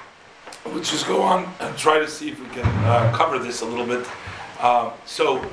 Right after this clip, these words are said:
it says, "Ad Yirecha, Ad Pircha," which is the end of the, uh, the, um, the verse over there. So we talked about a little bit, "Ze Maisa Menorah Miksha Zo," but then it says, "Ad Yirecha, Ad Pircha." So what is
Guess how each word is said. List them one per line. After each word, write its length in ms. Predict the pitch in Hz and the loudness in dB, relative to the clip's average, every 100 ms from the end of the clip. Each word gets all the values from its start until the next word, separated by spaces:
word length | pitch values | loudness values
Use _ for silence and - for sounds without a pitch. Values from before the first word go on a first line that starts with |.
| - | -8
it 140 | 123 - | -8 0
says, 560 | 214 220 185 - - - - | 2 4 2 -4 -12 -16 -2
"Ad 200 | 127 147 | 0 0
Yirecha, 420 | 143 143 185 - 151 | 0 0 0 0 0
Ad 260 | 123 - | 0 -2
Pircha," 500 | 160 190 - 113 113 110 - - - | -4 -4 -2 -2 -2 -6 -14 -20 -10
which 200 | 131 131 | -6 -4
is 140 | 139 117 | -4 -2
the 160 | 135 | 2
end 220 | 143 151 | 2 2
of 180 | 131 113 | 0 -2
the, 400 | 120 113 110 107 - - | -4 -4 -4 -6 -8 -2
uh, 400 | 107 107 104 104 - - - | 0 2 0 -2 -6 -12 -6
the, 640 | 107 101 104 104 98 95 | -4 -4 -4 -2 -2 -4
um, 120 | 92 90 - - - - - | -8 -12 -18 -18 -18 -18 -4
the 80 | 110 | 0
verse 360 | 117 160 - 117 | 4 4 2 -6
over 160 | 101 | -14
there. 160 | 90 - | -14 -14
So 180 | 120 120 | -10 -8
we 80 | |
talked 280 | 123 160 147 | -2 -2 0
about 220 | 135 127 | 0 2
a 40 | 120 | 0
little 260 | 123 143 | -2 0
bit, 220 | 117 117 - - - - | 2 2 0 -10 -16 -14
"Ze 180 | - 147 | 0 2
Maisa 640 | 143 139 143 - 127 113 | 4 2 0 -2 -4 -4
Menorah 500 | 117 127 160 127 113 - - - - | -2 2 2 2 -2 -6 -10 -10 -6
Miksha 400 | 123 160 - 120 | -2 -2 0 -2
Zo," 340 | 107 160 151 - | 2 2 2 0
but 80 | 127 | -6
then 120 | 139 | -10
it 100 | - | -6
says, 240 | 151 143 | -4 0
"Ad 220 | 156 127 127 | 2 2 0
Yirecha, 380 | 127 147 151 | -2 -2 0
Ad 200 | 127 113 | 0 -2
Pircha." 320 | 120 104 - - | -2 -4 -4 -6
So 140 | 113 | 0
what 200 | 135 170 | 2 2
is 280 | 147 135 | 0 -6